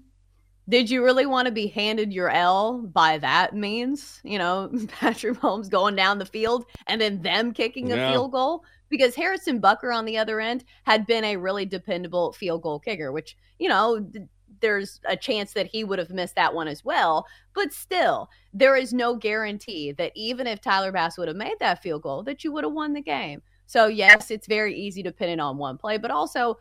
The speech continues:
Speaker 1: look at all the plays that you had to get there. Look at the guys who were open that Josh Allen missed down the field for a potential touchdown in that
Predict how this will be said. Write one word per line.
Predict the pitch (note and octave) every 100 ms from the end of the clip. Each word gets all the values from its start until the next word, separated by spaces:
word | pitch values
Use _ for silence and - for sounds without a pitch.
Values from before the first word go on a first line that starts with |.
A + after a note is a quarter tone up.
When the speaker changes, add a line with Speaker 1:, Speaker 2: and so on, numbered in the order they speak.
| _ -
Speaker 1:
look | -
at | B4
all | A4
the | D4+
plays | - F#3+ C4
that | G#3
you | E3
had | E3 F#3
to | F3
get | C#3 -
there. | - - - _ -
Look | A3+ -
at | E4 G#3+
the | A3+ G#3+
guys | E3+ F#3 A#3
who | - A#3+
were | G#3 G#3
open | D4+ - B2+ A#2 - _ -
that | G#3 G#3+ G3+
Josh | G3+ A3+ B3
Allen | A3+ A#3 A#3
missed | G3 A#2+ - - - _ _
down | E3 F3+ G#3+
the | B3+
field | B3 C#3+ A#2+ F#3 -
for | - A#3
a | A3+
potential | C4+ A3 A#3+ B3+ G#3+
touchdown | - C#4 - B2 B2+ -
in | G#3
that | G3+